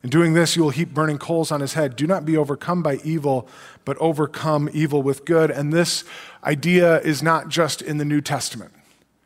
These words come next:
This idea from Romans has its roots in the Old Testament, and the, the readers of Malachi would have seen it. And I would encourage you to take some time to explore the justice setup in the Old Testament.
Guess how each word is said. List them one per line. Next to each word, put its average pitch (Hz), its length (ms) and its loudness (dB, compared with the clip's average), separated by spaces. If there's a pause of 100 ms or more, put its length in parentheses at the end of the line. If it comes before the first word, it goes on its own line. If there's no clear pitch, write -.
(720)
This 151 180 0
idea 180 340 4
from 165 240 2
Romans 175 380 4
has 160 180 0
its 143 160 -6
roots 180 400 0
in 170 80 0
the 151 100 2
Old 151 220 4
Testament, 139 540 -4
and 147 280 -2
the, 139 100 -6 (180)
the 147 300 -4 (500)
readers 196 520 0
of 135 160 -8
Malachi 151 560 0
would 135 160 -6
have 123 120 -8
seen 127 240 -6
it. - 240 -20 (1800)
And 175 120 2
I - 20 4
would 185 120 4
encourage 190 440 4
you 196 60 6
to 175 80 4
take 202 180 2
some 190 120 -4
time 190 200 2
to 170 60 4
explore 190 420 2
the 160 140 0
justice 170 640 0
setup 180 560 0
in 151 80 0
the 151 80 2
Old 156 180 2
Testament. 214 560 -2